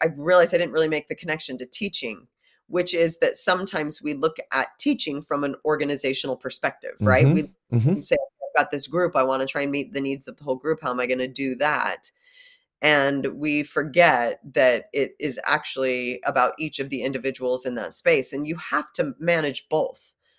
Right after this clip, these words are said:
Speaker 1: I'm not suggesting that you can, you know, give up one and still be successful. Like, you really do have to
Speaker 2: Right.
Speaker 1: manage both. But if we're considering, you know, a lot of what we talked about together today, if our job is to create these channels for people to feel Heavenly Father's love,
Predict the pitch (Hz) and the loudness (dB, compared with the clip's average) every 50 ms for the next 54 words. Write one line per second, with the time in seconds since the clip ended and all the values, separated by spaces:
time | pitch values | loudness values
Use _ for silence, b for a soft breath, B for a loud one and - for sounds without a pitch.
0 | _ - - 165 165 135 - - 165 160 160 156 160 160 - 143 135 135 127 123 | _ -6 -2 0 0 0 0 -2 -2 0 2 2 2 0 -2 -4 -4 -4 -4 -4
1 | 123 135 135 - 143 127 127 123 123 b b b b b b b _ - 156 143 | -4 -4 -4 -2 -4 -4 -4 -6 -12 b b b b b b b _ -2 0 2
2 | 123 127 127 131 131 131 131 139 170 160 147 165 160 160 - 131 139 143 147 139 | 2 2 0 -2 -6 -8 2 6 6 8 8 6 4 4 2 0 2 4 4 6
3 | 113 104 110 131 131 - - 127 127 120 123 120 - - - 143 131 135 123 - | 4 2 2 0 -2 -2 0 0 0 0 -2 -4 -6 -4 -4 -2 -2 -4 -6 -8
4 | - 113 - - 180 185 180 - - 117 110 120 127 - - 170 165 196 226 330 | -8 -6 -2 -2 0 0 -2 -4 -6 -4 -4 -2 -4 -4 -6 -8 -6 -4 -2 -2
5 | 277 160 160 160 156 151 - 143 135 135 131 135 127 123 120 120 - _ _ _ | 0 2 2 2 2 2 0 -2 0 0 0 0 0 -2 -4 -6 -8 _ _ _
6 | 170 180 156 123 123 - - B B B B B B B B - 170 151 - - | 2 2 2 2 0 -2 -8 B B B B B B B B 2 4 4 2 2
7 | - _ _ 180 180 175 - 170 180 202 233 254 - - - - 175 175 170 - | -4 _ _ -2 -2 -2 -2 0 2 4 4 4 2 0 -2 -2 -2 -2 -4 -4
8 | - 196 185 180 170 147 139 135 131 131 131 127 135 131 _ _ _ _ _ _ | -2 0 2 2 2 2 2 2 0 0 -2 -4 -6 -10 _ _ _ _ _ _
9 | _ _ - 165 151 143 135 135 135 123 - - _ _ _ _ _ _ _ - | _ _ 0 0 2 4 4 4 4 2 0 -4 _ _ _ _ _ _ _ 0
10 | 170 165 170 175 185 180 175 170 113 139 156 - 180 151 151 - 147 139 131 - | 2 2 4 4 2 2 0 -2 -2 -2 -4 -4 -2 -2 -2 -2 -2 -2 -2 -2
11 | - - - 151 139 147 160 170 151 127 123 - - 147 139 160 160 165 143 123 | -2 -4 -6 -2 0 2 2 2 2 0 -2 -4 -8 -4 0 2 4 4 4 4
12 | 123 117 110 - - - 160 170 180 190 196 202 175 165 175 170 175 165 160 151 | 2 0 -2 -4 -2 0 2 2 2 2 2 0 0 0 0 2 4 4 2 2
13 | 147 143 143 139 143 - - 156 - - 147 143 143 147 143 - 139 135 - - | 0 0 -4 -4 -6 -8 -10 -12 -12 -10 -8 -6 -6 -6 -6 -8 -8 -8 -6 -6
14 | - 147 139 139 135 131 - - - 131 - 156 113 - 127 135 131 - - 131 | -4 -4 -2 -2 -4 -4 -4 -6 -10 -10 -10 -10 -12 -10 -10 -10 -10 -8 -6 -6
15 | 131 151 147 127 131 127 127 - 139 131 123 127 123 - - 131 143 143 131 120 | -6 -6 -6 -8 -8 -8 -8 -6 -6 -6 -6 -6 -8 -8 -8 -4 -2 -2 0 -2
16 | 117 117 | -2 -6